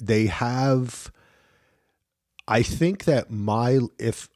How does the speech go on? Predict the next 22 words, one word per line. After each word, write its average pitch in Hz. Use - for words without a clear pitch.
I 120
was 151
trying 151
to 120
figure 120
this 107
out 110
too, 127
I 95
believe 113
he 117
is 117
because 104
I 98
think 151
the 135
prison 170
that 165
they 127
show 117
for 104
Milo 95